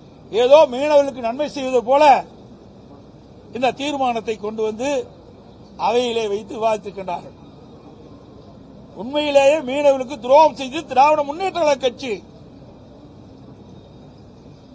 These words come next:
அடுத்த ஆண்டு தமிழகத்திலே சட்டமன்ற பொதுத்தேர்தல் வருகிறது. அதை நோக்கித்தான்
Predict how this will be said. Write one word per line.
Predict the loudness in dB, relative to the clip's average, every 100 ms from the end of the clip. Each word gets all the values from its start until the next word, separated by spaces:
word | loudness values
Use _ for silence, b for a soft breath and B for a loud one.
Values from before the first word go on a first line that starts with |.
| -20 -20 -20 -20 -20 -12
அடுத்த | -6 -4 -2 6
ஆண்டு | 6 6 2 -4 -6 -8 -14 -20 -20 -20 -20 -20 -20 -20 -20 -20 -20 -20 -20 -20 -20 -20 -20 -20 -20 -20 -10
தமிழகத்திலே | -4 0 2 2 0 4 4
சட்டமன்ற | 4 -2 -2 -6 -4 -2
பொதுத்தேர்தல் | -2 -2 -2 -2
வருகிறது. | -4 -6 -8 -12 -18 -20 -8
அதை | -4 -4 -6
நோக்கித்தான் | -6 -6 -6 -10 2 6 6